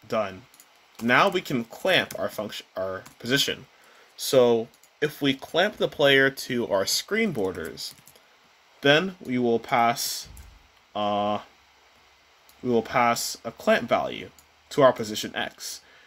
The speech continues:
And we'll make sure our position x is between zero and the width of our window. And the same for our position y, we'll make sure it's between,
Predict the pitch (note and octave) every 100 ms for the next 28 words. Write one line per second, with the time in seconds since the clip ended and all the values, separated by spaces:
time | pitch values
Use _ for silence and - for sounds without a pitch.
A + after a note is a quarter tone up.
0 | - - B2+ B2 D#3 G#3+ - D3+ C#3 B2+
1 | C3 D3 C#3 D3 - A#2+ A2+ B2+ G#2 G2+
2 | E3 G3 F3 F3 F3 _ _ _ _ _
3 | C3 B2+ C3 C#3 C3+ G2+ G2+ - G#2 G2+
4 | G2+ A2 G2 B1 - _ _ - _ -
5 | _ _ _ - A#2+ A#2 A#2 C3+ A#2+ -
6 | A#2+ A2 G#2+ G2+ A2 B2 G3 G#3+ G#3+ A2
7 | B2+ B2 - C#3 C3+ - - A2+ G#2+